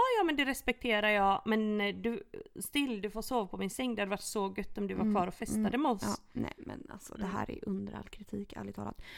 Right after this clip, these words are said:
Speaker 1: Och hon
Speaker 2: Jaha,
Speaker 1: hade väl
Speaker 2: vad gjorde
Speaker 1: liksom,
Speaker 2: hon då?
Speaker 1: hon, hon var ju ung och osäker, hon hade svarat så här liksom, "Okej." Eh, och så skriver hon här då att hon i sitt huvud då undrade hur i helvete hon skulle lösa situationen.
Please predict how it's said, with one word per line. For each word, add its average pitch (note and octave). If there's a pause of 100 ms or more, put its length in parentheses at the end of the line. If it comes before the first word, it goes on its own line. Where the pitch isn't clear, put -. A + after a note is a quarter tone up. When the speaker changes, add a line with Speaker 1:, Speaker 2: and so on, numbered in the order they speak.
(160)
Speaker 1:
Och A#3+
hon B3+
Speaker 2:
Jaha, -
Speaker 1:
hade D#4
väl D#4+
Speaker 2:
vad D4
gjorde C4+
Speaker 1:
liksom, G3
Speaker 2:
hon F#3
då? A3+
Speaker 1:
hon, C4
hon G#3+
var G#3+
ju C4+
ung A#3+
och G3+
osäker, F#3+
hon G3+
hade A3
svarat G#3+
så G3
här F3
liksom, F3
"Okej." A#3 (580)
Eh, F#3+ (100)
och G3
så F#3
skriver F#3+
hon A#3+
här G3+
då F#3
att -
hon F3+
i F#3
sitt -
huvud G3
då A3+
undrade F3+
hur F#3
i -
helvete F#3+
hon F#3+
skulle F#3
lösa F#3+
situationen. F#3